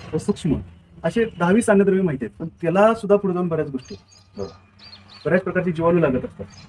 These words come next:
Speaker 1: जमिनीमध्ये ऊसाला समृद्ध करण्यासाठी. एकशे पंचवीस प्रकारचे अन्न घटक व जीवाणू त्याला लागत असतात, पण गांडूळ खतामध्ये रिसर्चद्वारे असं लक्षात आलेलं आहे की एकशे पंच्याहत्तर प्रकारचे त्याच्यामध्ये जीवाणू आणि अन्न घटक असतात.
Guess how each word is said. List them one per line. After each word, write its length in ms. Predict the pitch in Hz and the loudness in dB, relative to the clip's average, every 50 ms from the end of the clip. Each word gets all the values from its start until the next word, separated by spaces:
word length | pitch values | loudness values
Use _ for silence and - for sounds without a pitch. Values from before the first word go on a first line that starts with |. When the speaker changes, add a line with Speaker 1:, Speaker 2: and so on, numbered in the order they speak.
| _ _ - | _ _ -2
Speaker 1:
जमिनीमध्ये 420 | 139 139 147 156 139 123 104 107 101 - - - - - - - - - - - - - - - - - - - - | 0 2 2 2 0 0 -2 -4 -12 -14 -20 -20 -16 -16 -14 -14 -14 -16 -16 -20 -20 -20 -20 -20 -20 -20 -16 -14 -14
ऊसाला 220 | 262 - 175 180 - | -6 -2 0 0 2
समृद्ध 340 | - 175 160 160 147 160 | 0 0 -2 -2 -4 -2
करण्यासाठी. 440 | 156 143 123 123 - - - - - - - - - - - - - - - - - - _ _ _ _ _ _ - - _ - _ _ _ _ _ _ - _ _ _ _ _ _ _ _ | -4 -2 -4 -4 -6 -8 -14 -16 -18 -20 -20 -20 -20 -20 -20 -20 -20 -20 -20 -20 -20 -20 _ _ _ _ _ _ -20 -20 _ -20 _ _ _ _ _ _ -20 _ _ _ _ _ _ _ _
एकशे 200 | 196 196 - 269 | -4 2 2 6
पंचवीस 300 | 262 262 247 247 254 247 | 8 8 10 10 8 6
प्रकारचे 380 | 247 247 247 247 226 - 247 247 247 - - | 6 8 8 8 8 8 8 8 8 8 6
अन्न 200 | 202 208 220 214 | 2 4 6 6
घटक 540 | 214 196 202 202 202 - - - - - | 6 8 8 6 6 6 -2 -16 -8 -2
व 60 | 175 185 | -2 0
जीवाणू 260 | 165 175 185 190 202 | 2 2 2 2 2
त्याला 200 | 190 190 180 180 | 2 0 0 2
लागत 260 | 175 165 160 170 165 | 2 2 0 0 -4
असतात, 240 | 156 - - 135 135 - _ _ _ - - | -4 -2 -4 -6 -6 -6 _ _ _ -12 -4
पण 120 | - 185 190 | 0 0 4
गांडूळ 320 | - 175 165 170 202 247 - | 4 4 4 6 6 4 4
खतामध्ये 520 | 214 - 190 190 175 147 131 123 120 131 - - - - - _ - - - _ - - | 4 2 2 2 2 2 2 0 -2 -2 -4 -8 -18 -20 -20 _ -20 -20 -20 _ -6 -4
रिसर्चद्वारे 640 | 143 160 - 220 233 226 202 185 185 165 175 185 196 190 - _ _ _ - | -4 2 6 6 6 6 6 4 4 4 6 4 2 0 0 _ _ _ 0
असं 160 | - 233 233 | 4 6 6
लक्षात 280 | 220 208 - 190 - | 6 4 2 -4 -2
आलेलं 240 | 156 135 135 131 117 | -2 -2 -2 -2 -4
आहे 80 | 110 131 147 - _ _ _ _ _ _ _ _ | -6 -8 -12 -16 _ _ _ _ _ _ _ _
की 200 | 208 220 247 - - - | -2 0 0 -2 -4 -8
एकशे 240 | 185 - - 254 247 | -8 -2 0 0 0
पंच्याहत्तर 560 | 254 - 220 214 202 202 240 226 233 247 233 | 2 4 4 4 6 4 4 4 4 2 2
प्रकारचे 420 | - 208 202 196 185 170 - 185 | 2 -2 -2 -2 -6 -4 -4 -6
त्याच्यामध्ये 420 | 170 170 160 156 147 147 143 147 135 | -6 -4 -6 -6 -6 -4 -6 -6 -2
जीवाणू 220 | 139 131 131 131 | -2 0 0 0
आणि 100 | 131 131 | -2 -2
अन्न 140 | 123 113 113 | -4 -6 -10
घटक 120 | 113 107 | -12 -14
असतात. 220 | 104 - - - | -16 -18 -20 -20